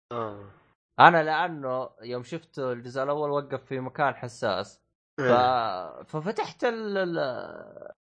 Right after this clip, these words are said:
Speaker 2: يعني الموقع، لقيت إنه الجزء الثاني موجود، بس مو موجود بنتفليكس. فما توقعت أصلا إنه راح يجي على نتفليكس، فعشان كذا أنا سحبت عليه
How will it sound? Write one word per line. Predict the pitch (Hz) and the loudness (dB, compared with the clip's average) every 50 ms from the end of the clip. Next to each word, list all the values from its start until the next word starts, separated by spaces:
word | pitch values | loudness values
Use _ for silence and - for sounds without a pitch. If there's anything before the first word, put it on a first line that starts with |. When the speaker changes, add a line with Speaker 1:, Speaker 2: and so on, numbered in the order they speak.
| - - | -10 -2
Speaker 2:
يعني | 120 123 120 135 143 | 0 2 2 4 2
الموقع، | 143 151 147 135 110 98 95 - 117 120 | 2 4 4 4 4 4 0 -2 -4 -4
لقيت | 131 139 135 160 170 170 - | -4 -4 -4 -4 -6 -4 -4
إنه | 180 180 180 170 160 - - _ - - | -2 -2 -2 -2 -4 -8 -12 _ -8 -6
الجزء | 123 127 185 240 226 | -4 -2 0 2 0
الثاني | 175 - - 233 220 190 156 139 | 0 2 4 4 4 4 4 0
موجود، | 135 135 135 135 131 160 208 160 107 | -6 -4 -4 -6 -4 -2 -4 -4 -4
بس | 104 107 - 156 | -6 -10 -10 -8
مو | 170 196 196 | -6 -4 -4
موجود | 180 175 151 135 | -4 -6 -6 -6
بنتفليكس. | 120 120 120 120 - - 110 107 113 - - - _ _ _ _ _ _ - | -8 -8 -10 -10 -12 -8 -6 -6 -6 -6 -10 -20 _ _ _ _ _ _ 2
فما | 151 202 285 269 | 6 6 6 6
توقعت | 220 226 202 - - 202 165 151 | 4 0 -6 -4 -2 -2 -2 -2
أصلا | 165 156 - 151 131 123 | -2 -4 -4 -4 -6 -4
إنه | 123 127 131 | -4 -4 -4
راح | 131 113 - | -4 -4 -4
يجي | 147 135 113 | -4 -4 -2
على | 104 110 113 | -4 -4 -4
نتفليكس، | 117 113 123 127 151 160 - - | -4 -8 -8 -6 -6 -6 -6 -4
فعشان | 131 127 131 160 160 | -4 -4 -2 -2 -4
كذا | 156 - 180 175 | -4 -4 -2 0
أنا | 165 156 | 0 -2
سحبت | 131 - 147 165 165 160 - | -2 -2 0 -2 -2 -2 -2
عليه | 135 131 143 139 143 175 180 - _ | -2 0 2 2 2 0 -2 -8 _